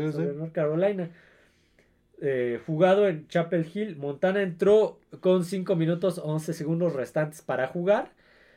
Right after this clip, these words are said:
Speaker 2: cuando North Carolina iba arriba catorce a seis.
Speaker 1: Ujú.
Speaker 2: Y, pues, Mo-, pasó un mi-, Montana pasó un minuto y dos segundos de tiempo de juego en el campo en ese tiempo. Ya tenía ciento veintinueve yardas por pase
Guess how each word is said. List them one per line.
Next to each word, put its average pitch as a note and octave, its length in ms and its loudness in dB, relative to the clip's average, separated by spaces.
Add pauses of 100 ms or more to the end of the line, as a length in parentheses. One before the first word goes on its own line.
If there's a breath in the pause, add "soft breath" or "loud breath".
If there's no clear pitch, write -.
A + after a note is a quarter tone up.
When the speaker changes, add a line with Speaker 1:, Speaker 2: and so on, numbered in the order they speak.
(480 soft breath)
Speaker 2:
cuando G3+ 880 6
North D#3 480 -2
Carolina E3+ 600 4
iba D#3 500 2
arriba D3 560 0
catorce B2 480 -4
a C3+ 60 -4
seis. G#3+ 300 -8
Speaker 1:
Ujú. C#3 280 -4 (1200 loud breath)
Speaker 2:
Y, G#3 160 -2
pues, G#3 640 2
Mo-, D#3 400 -4 (380)
pasó D#3 320 4
un C4 140 -4
mi-, G3 260 0 (160)
Montana E3+ 540 2
pasó F3 240 4
un A#3 60 -4
minuto G#3+ 400 2
y G3+ 40 10
dos G#3 180 4
segundos G3+ 500 0
de D3+ 120 2
tiempo F3+ 380 0
de E3 100 4
juego F3 380 2
en D3 100 -2
el C#3 160 -2
campo F3+ 320 0
en F3+ 80 0
ese F3+ 180 -2
tiempo. F3+ 580 -2 (280 soft breath)
Ya E3+ 220 2
tenía F#3+ 260 2
ciento G#3+ 320 2
veintinueve F#3 500 2
yardas G3+ 400 6
por D3 280 -4
pase A3+ 580 2